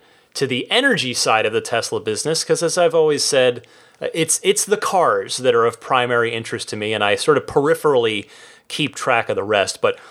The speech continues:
what I can say is that I've read a lot of the same stuff you have about that, and the good news is that it doesn't seem to pertain to the solar roof specifically,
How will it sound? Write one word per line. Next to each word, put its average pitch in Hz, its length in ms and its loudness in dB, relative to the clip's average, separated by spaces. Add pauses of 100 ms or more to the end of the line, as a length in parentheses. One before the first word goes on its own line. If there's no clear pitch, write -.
(260)
what 131 160 0
I 123 100 2
can 262 460 0
say 123 500 2
is 131 160 -4
that 131 120 2
I've 123 180 0
read 139 140 2
a 131 40 4
lot 139 220 2
of 151 60 -2
the 131 80 -4
same 127 280 -4
stuff 117 320 -2
you 151 180 -4
have 135 220 0
about 107 320 0
that, 104 260 0 (380)
and 127 160 -2
the 143 60 0
good 262 240 0
news 175 360 2
is 160 140 -4
that 160 140 0
it 165 180 -14
doesn't 262 380 0
seem 233 460 0
to 196 80 4
pertain 165 580 -2
to 147 100 2
the 127 120 2
solar 175 540 2
roof 156 320 0
specifically, 120 1160 -2